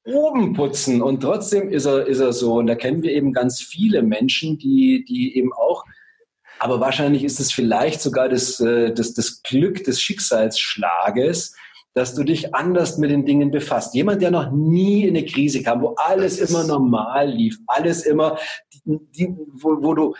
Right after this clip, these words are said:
Speaker 1: wo du jetzt schon weißt, was du in zehn Jahren verdienst oder wo du jetzt schon weißt, äh, ja, wenn ich dann in Rente bin, dann mache ich halt mal dies oder jenes.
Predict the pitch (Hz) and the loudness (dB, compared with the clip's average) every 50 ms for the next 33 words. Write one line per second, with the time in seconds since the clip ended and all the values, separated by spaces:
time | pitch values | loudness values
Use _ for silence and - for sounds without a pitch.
0 | - _ - 156 170 156 147 170 220 220 - - - 185 180 165 151 135 131 135 | -10 _ 0 0 2 2 2 2 2 0 -2 -2 -2 0 0 2 2 0 0 0
1 | 160 202 196 196 - 170 156 151 - 165 156 160 - - - 180 190 185 175 165 | 0 0 0 0 0 -2 -2 -2 -2 -2 -2 -2 -2 -2 0 0 2 2 2 0
2 | 151 151 147 156 170 170 170 170 - 151 - - 151 170 170 170 170 170 - 135 | 0 0 0 0 0 -2 -2 -2 -4 -6 -6 -4 -2 0 2 2 0 -2 -2 -2
3 | 147 143 143 139 139 139 147 147 151 147 147 147 135 131 139 170 175 - - - | 0 2 2 0 0 0 0 2 2 2 2 2 0 2 0 0 0 -2 -2 -2
4 | 165 156 135 113 117 123 139 160 170 170 - - - - - - - _ _ - | 0 0 0 0 0 0 2 0 0 -2 -4 -8 -14 -20 -20 -20 -20 _ _ -6
5 | - 131 139 139 143 143 143 143 117 117 123 127 131 139 143 139 131 131 135 147 | -4 -2 -2 0 0 0 0 0 0 0 0 2 2 2 2 2 2 2 2 0
6 | 135 131 131 131 135 131 127 127 113 123 143 147 147 151 - 131 143 151 143 135 | 2 2 2 2 2 2 2 2 0 0 0 2 0 0 0 2 0 2 2 2
7 | 131 127 123 123 123 147 143 - 135 135 135 135 135 123 113 - 147 143 - 127 | 2 2 0 0 0 0 0 0 0 0 0 2 0 0 0 -2 -4 -2 0 2
8 | 120 117 123 175 - - - - | 2 2 4 2 2 0 -2 -4